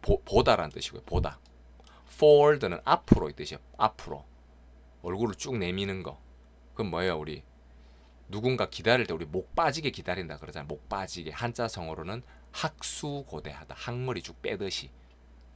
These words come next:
이게 look for to 아이엔지입니다. 요때 to 다음 왜 아이엔지냐면 요 to는 to 부정사가 아니고요. 전치사 to라 그러는데요. 그거 뭐 나중에 아시고요. look for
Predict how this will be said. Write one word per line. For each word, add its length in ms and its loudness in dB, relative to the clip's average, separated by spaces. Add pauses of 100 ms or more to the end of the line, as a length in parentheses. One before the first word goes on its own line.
이게 80 0
look 280 -8
for 460 2 (120)
to 340 -6 (760)
아이엔지입니다. 600 -4 (180)
요때 280 0
to 240 -4
다음 160 6
왜 120 0
아이엔지냐면 600 -4
요 120 -8
to는 580 -6 (560)
to 180 -2
부정사가 580 -2
아니고요. 460 -8 (220)
전치사 460 -8
to라 300 -2
그러는데요. 580 -10 (260)
그거 120 -6
뭐 140 -8
나중에 340 -4
아시고요. 400 -10 (340)
look 240 2
for 400 8